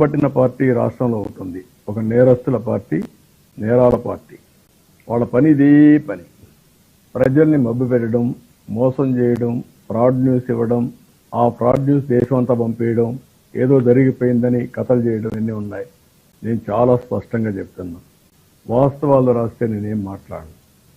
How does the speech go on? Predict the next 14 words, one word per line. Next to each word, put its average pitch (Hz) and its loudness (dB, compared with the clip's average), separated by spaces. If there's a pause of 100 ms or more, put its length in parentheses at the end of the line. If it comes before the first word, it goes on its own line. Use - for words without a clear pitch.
(600)
తప్పుడు 156 0
వార్తలు 127 0
రాసేవాళ్ళు 117 -2
మాత్రం 139 -6 (120)
కఠినంగానే 107 -4
ఉంటాం. - -20 (760)
దాన్ని 120 0 (120)
ప్రూవ్ 147 2 (100)
చేయాల్సిన 131 2 (100)
బాధ్యత 113 -4
కూడా 120 -4
వాళ్ళ 101 -6
పైన 101 -6
ఉంటుంది. - -20